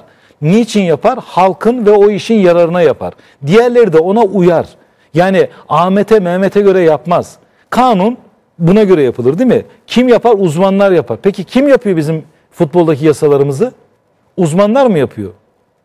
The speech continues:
Yani nasıl oluyor da mesela şimdi kurullardan bahsediyor. Nasıl oluyor da aynı olaya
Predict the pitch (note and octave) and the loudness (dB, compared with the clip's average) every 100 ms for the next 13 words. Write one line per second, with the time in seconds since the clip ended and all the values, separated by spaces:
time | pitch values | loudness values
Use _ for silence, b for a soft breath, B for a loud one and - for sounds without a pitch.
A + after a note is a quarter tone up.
0 | _ _ _ _ _ _ _ _ _ _ | _ _ _ _ _ _ _ _ _ _
1 | - E3 D#3+ C3+ E3 A3+ C4 A#3+ A3+ B3 | -4 -2 -2 -2 -2 -2 2 2 4 2
2 | A3 G3+ G#3+ F#3 E3+ D#3 F#3+ E3+ - - | 2 0 -2 0 0 0 -2 -2 -2 -2
3 | G3 G3+ G3 F#3+ G3 F3 - C#3+ A3 A3 | 0 2 2 0 0 -2 -2 -2 -2 0
4 | A#3 A3 A#3+ G3+ F3 G3 A#3 A3 G3 F3+ | 0 2 2 0 0 0 0 0 2 2
5 | E3+ F3 G2+ | 4 2 0